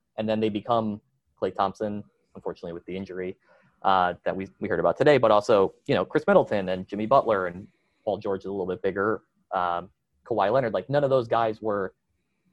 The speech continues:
known to be all N B A players, or they would have all been the first pick in their classes. Like, they're all just sort of fit this profile of, like, "Oh yeah, they're about that size and they have these skills and they have a good N B A body," and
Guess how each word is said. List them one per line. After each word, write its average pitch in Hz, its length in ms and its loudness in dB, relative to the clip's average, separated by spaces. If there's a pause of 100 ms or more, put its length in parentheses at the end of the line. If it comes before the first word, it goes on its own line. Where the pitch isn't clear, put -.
known 110 360 -2
to 113 120 -8
be 110 160 -2
all 104 260 2
N 104 120 -2
B 104 140 -4
A 98 80 -4
players, 107 380 -2
or 104 40 -6
they 95 100 -4
would 98 140 -4
have 95 80 -2
all 92 80 -2
been 92 120 -6
the 90 60 -6
first - 240 -8
pick 98 140 -6
in 90 80 -10
their 82 80 -10
classes. 127 500 0
Like, 98 180 -4
they're 113 140 2
all 117 100 6
just 120 160 -4
sort 107 120 -2
of - 80 -10
fit 113 140 -4
this 101 120 -8
profile 87 460 -2
of, 87 60 -8
like, 113 120 -4
"Oh 180 100 4
yeah, 120 140 2
they're 98 100 -4
about 101 240 0
that 101 140 -2
size 90 260 -2
and 95 80 -10
they 92 40 -4
have 92 100 -4
these 101 160 -8
skills 85 320 -6
and 92 180 -8 (380)
they 104 80 -2
have 98 80 -2
a 101 40 -6
good 98 200 -4
N 92 120 -4
B 92 140 -6
A 87 200 -4 (200)
body," 90 360 -4
and 87 180 -8